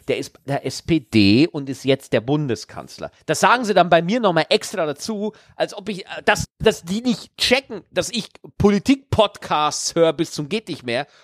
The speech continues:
und ich verdammt nochmal Ahnung davon hab. Daran denken die gar nicht, ja. Aber, oh, Alter, ich, ich raste so aus. Wirklich, also.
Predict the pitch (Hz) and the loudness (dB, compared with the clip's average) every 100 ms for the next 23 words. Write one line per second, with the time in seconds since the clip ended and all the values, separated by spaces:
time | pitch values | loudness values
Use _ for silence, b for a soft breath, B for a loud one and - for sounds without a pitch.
0 | b 180 165 - 160 190 220 165 147 - | b -10 -6 -4 0 0 0 -4 -4 -2
1 | 208 262 233 123 110 120 101 139 _ b | 2 2 2 -2 -6 -6 -8 -8 _ b
2 | b 175 185 226 262 143 98 82 58 62 | b 0 2 2 0 -10 -8 -8 -10 -16
3 | - - _ _ 90 123 160 _ _ _ | -20 -20 _ _ -6 -6 -8 _ _ _
4 | _ 160 160 139 123 117 113 113 90 104 | _ -2 0 0 2 2 0 -6 -6 -12
5 | 107 113 107 - 82 80 67 76 78 - | -10 -8 -8 -10 -8 -4 -2 -2 -4 -4
6 | 135 143 107 82 101 95 | -2 0 -2 -6 -8 -6